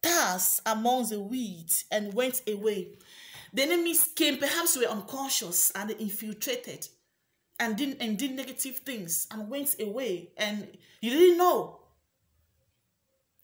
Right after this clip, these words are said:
Because I saw those people in a house. The house was completely dark. They could not see, they could not move, they could not do anything. They were just in this, in this, in this house.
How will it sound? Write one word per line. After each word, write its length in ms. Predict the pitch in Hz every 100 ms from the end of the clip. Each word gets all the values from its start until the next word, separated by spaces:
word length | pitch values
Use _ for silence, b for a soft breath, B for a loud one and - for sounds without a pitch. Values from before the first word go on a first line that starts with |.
| B B
Because 360 | 277 359 349 349
I 140 | 349 381
saw 440 | - - 349 359
those 220 | 349 349
people 320 | - 302 339 311
in 160 | 269 240
a 100 | 247
house. 440 | 233 - 294 214 214
The 80 | 247
house 320 | 277 311 -
was 180 | 233 -
completely 720 | 240 214 - 254 - 254 277
dark. 680 | 175 220 277 247 165 - - b b b b b b b b
They 120 | 254
could 160 | 311 294
not 180 | 320 330
see, 280 | - 294 269
they 100 | 262
could 160 | 226
not 260 | 277 - 233
move, 420 | 247 302 240 185
they 120 | 233
could 140 | 233 247
not 180 | 311
do 140 | 277 277
anything. 540 | 285 302 - 254 196 165 -
They 80 | 247
were 120 | 302
just 300 | 233 359 -
in 120 | 247
this, 220 | 269 294 -
in 100 | 233
this, 260 | 302 - -
in 100 | 240
this 200 | 277 285
house. 540 | 285 262 - - -